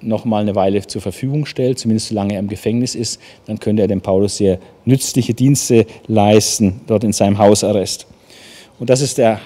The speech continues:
Hauptgrund, weshalb er den Brief schreibt. Und Paulus bittet Philemon auch dann noch um Quartier, äh, so in dem Nebensatz am Ende, äh, weil er hofft auf eine baldige Befreiung aus dem Gefängnis.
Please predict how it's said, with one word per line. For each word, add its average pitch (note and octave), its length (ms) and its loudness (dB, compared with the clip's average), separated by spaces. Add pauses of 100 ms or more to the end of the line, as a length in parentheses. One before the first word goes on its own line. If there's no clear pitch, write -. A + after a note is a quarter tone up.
(100)
Hauptgrund, A#2+ 520 0
weshalb A2+ 280 -2
er A2 60 -2
den G#2 140 -2
Brief A2+ 260 -6
schreibt. F3+ 360 -4 (380)
Und D#3 140 -6
Paulus F3+ 420 2
bittet E3 300 -4
Philemon D#3 480 -2
auch B2+ 180 -2
dann B2+ 140 0
noch A#2+ 160 0
um A#2+ 120 -6
Quartier, F3 640 2 (520)
äh, B2+ 240 -2
so A#2+ 180 -4
in A2 60 0
dem A2+ 100 0
Nebensatz C3 600 -4
am A#2 120 -10
Ende, B2+ 380 -2 (320)
äh, A#2 300 0 (280)
weil A2+ 200 2
er A2 80 2
hofft C3 280 -2
auf B2 160 -4
eine A2 340 -2
baldige A2 520 -2 (760)
Befreiung D#3 540 -4
aus D3+ 200 -4
dem C#3+ 100 -6
Gefängnis. A#2+ 640 -4